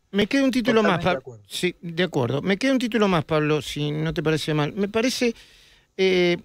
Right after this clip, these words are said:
Speaker 1: lindo para, para discutir, no sé si tenemos el tiempo, pero por lo menos para dejar sentado una línea, ¿eh? Eh, sesión en diputados se está produciendo en este momento. Buscan avanzar con la ley Finocchiaro que obliga a las escuelas a abrir los días de paro.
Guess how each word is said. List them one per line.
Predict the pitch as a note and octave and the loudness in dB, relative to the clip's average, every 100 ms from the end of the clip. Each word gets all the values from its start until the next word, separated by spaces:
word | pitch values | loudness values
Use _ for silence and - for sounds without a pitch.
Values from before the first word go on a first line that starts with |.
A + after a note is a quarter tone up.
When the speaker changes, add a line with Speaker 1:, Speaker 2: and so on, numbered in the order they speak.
| - | -4
Speaker 1:
lindo | G#3 E4 C4+ | -2 2 2
para, | E3 C#3+ B2 | 2 2 2
para | C#3+ C#3+ | 2 2
discutir, | C3 D#3 F3+ D#3+ | 0 0 2 2
no | C#3 | 0
sé | D#3 | -2
si | C3+ | -2
tenemos | D3+ E3 D3+ | 0 0 -2
el | C#3 | -4
tiempo, | E3 G#3+ D#3 | 0 0 0
pero | C#3+ | 0
por | C3 C#3+ | 0 0
lo | |
menos | F3 F#3+ | 0 0
para | D3 C3+ | 0 0
dejar | C3 - C#3+ | 0 0 -4
sentado | C#3 C3 D3+ C#3+ - | -2 -2 0 0 0
una | C3+ C3 | 0 0
línea, | B2 G#2+ G#2+ A#2 D#3+ | 2 2 2 2 2
¿eh? | - _ _ | -2 _ _
Eh, | D#3 D#3+ D#3 D3+ D#3+ _ _ _ _ _ - _ - - - | 0 2 2 0 -2 _ _ _ _ _ -20 _ -20 -20 -16
sesión | - F#3+ - B3+ | -2 0 2 2
en | A3+ | 2
diputados | E3+ F#3 C4 A#3+ | 0 2 0 0
se | F3+ | -4
está | - F3+ | -4 -2
produciendo | F3 D#3+ F#3+ F#3 | -2 -2 -2 0
en | E3+ | -2
este | - D#3 | -2 0
momento. | D3 C3 A#2+ C#3 | 0 0 0 -4
Buscan | E3+ A3 - G3 | 0 0 2 0
avanzar | E3 D#3 - G3+ | 2 -2 -2 -2
con | F#3+ | 0
la | D#3 | 2
ley | E3 F3 | 2 0
Finocchiaro | - G3 D#3 F#3 F3 E3+ F3 - - _ | 0 -2 0 2 2 2 -2 -6 -20 _
que | E3 | -2
obliga | E3 F3+ G#3+ | 2 2 2
a | G3 | 0
las | D#3+ D3+ | 0 -6
escuelas | - G3 G3 G3 - - | -6 0 0 0 -4 -4
a | |
abrir | D#3 E3 G#3 | 0 0 0
los | F#3 D3 | 0 0
días | F3+ D#3 | 0 0
de | C#3+ | -2
paro. | A#2 G2+ G#2 | -4 -4 -6